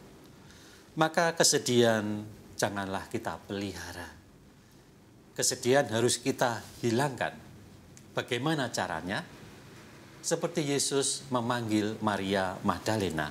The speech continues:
Maka ketika Maria Magdalena menyampaikan peristiwa itu kepada para murid dan berkata, "Aku telah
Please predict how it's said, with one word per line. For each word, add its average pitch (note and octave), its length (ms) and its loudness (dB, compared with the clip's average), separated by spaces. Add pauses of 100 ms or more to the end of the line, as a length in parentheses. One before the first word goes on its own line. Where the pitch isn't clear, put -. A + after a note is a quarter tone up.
(1400)
Maka D#3+ 320 2
ketika D#3+ 400 0
Maria C3 480 2
Magdalena A#2 640 2
menyampaikan G#2+ 880 2
peristiwa G2+ 480 2
itu B2+ 320 4
kepada F#2+ 320 0
para C#3 320 4
murid B2 480 4
dan G2 160 4
berkata, F#2 560 2 (640)
"Aku E3+ 320 2
telah C3+ 240 2